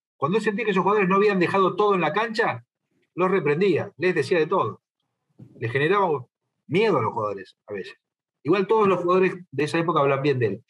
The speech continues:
En el caso de Pablo Escobar es curioso un tema. Pablo Escobar se crió en Envigado. Envigado es un municipio pegado a Medellín.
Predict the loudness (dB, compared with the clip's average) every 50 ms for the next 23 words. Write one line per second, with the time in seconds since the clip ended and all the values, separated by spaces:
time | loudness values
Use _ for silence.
0 | -20 -20 -20 -20 -20 -20 _ _ _ _ _ _ _ _ _ _ _ 0 2 2
1 | 2 2 0 0 2 2 2 2 2 2 2 0 0 2 2 2 2 2 0 -2
2 | -6 -8 -6 -4 -2 0 2 2 2 0 -2 -2 -2 0 0 0 -2 -2 -2 0
3 | 0 0 2 2 2 2 0 -2 -4 -8 _ _ _ _ _ _ _ _ _ _
4 | _ _ _ _ -20 -20 _ _ _ _ _ -6 -4 -4 -2 0 0 2 2 2
5 | 2 2 2 0 -2 -2 -4 -2 -2 0 0 2 2 2 4 4 2 2 0 0
6 | -2 -4 -4 -4 -2 -2 0 2 2 2 4 4 2 2 2 0 0 0 0 2
7 | 0 0 0 0 0 0 0 2 2 2 2 2 2 2 0 2 2 2 0 0
8 | 0 -2 -4